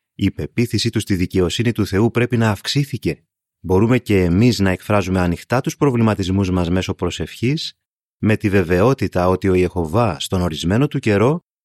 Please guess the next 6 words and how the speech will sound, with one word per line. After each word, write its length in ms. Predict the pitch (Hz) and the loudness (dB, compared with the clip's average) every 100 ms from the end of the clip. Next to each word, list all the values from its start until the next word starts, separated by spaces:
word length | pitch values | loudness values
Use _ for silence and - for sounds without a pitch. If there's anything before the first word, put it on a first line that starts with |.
| _ | _
θα 200 | - 104 | -4 -2
διορθώσει 800 | 87 92 90 - 127 - 123 120 | 2 2 2 2 0 2 0 2
οποιασδήποτε 840 | - 101 - 90 80 135 - 113 95 | -2 -2 -2 -2 0 0 0 0 0
αδικίες 560 | 82 80 - 90 85 | -2 -6 -6 -4 -2
αντιμετωπίζουμε 760 | 87 85 82 82 - 80 78 76 | -2 -4 -4 -4 -6 -4 -4 -8
τώρα. 400 | - 76 69 | -6 -8 -8